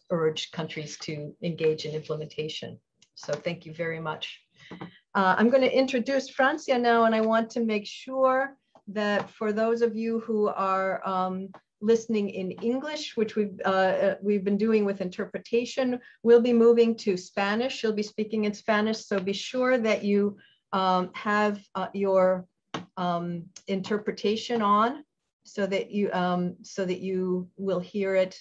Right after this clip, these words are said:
uh, with interpretation from Spanish to, uh, to English. Okay.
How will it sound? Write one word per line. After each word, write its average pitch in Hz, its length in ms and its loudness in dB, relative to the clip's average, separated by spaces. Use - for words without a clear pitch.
uh, 180 220 -2
with 190 180 -6
interpretation - 880 -12
from 170 180 -8
Spanish 170 600 -8
to, 165 340 -12
uh, 160 440 -10
to - 140 -16
English. 165 520 -8
Okay. 190 240 -8